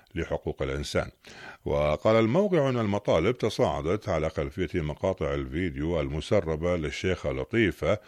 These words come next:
ابنة نائب رئيس الإمارات حاكم دبي محمد بن راشد آل مكتوم. وأشار الموقع الألماني إلى تعليقات عديدة طالبت بالكشف عن مصير الشيخة لطيفة وما حل بها،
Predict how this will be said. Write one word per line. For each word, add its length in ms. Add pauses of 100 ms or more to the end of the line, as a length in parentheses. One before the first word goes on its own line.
(320)
ابنة 480
نائب 400
رئيس 360
الإمارات 540
حاكم 460
دبي 340
محمد 580
بن 80
راشد 400
آل 240
مكتوم. 360 (680)
وأشار 540
الموقع 360
الألماني 800
إلى 160
تعليقات 600
عديدة 540 (200)
طالبت 500
بالكشف 500
عن 220
مصير 400
الشيخة 420
لطيفة 500
وما 280
حل 380
بها، 280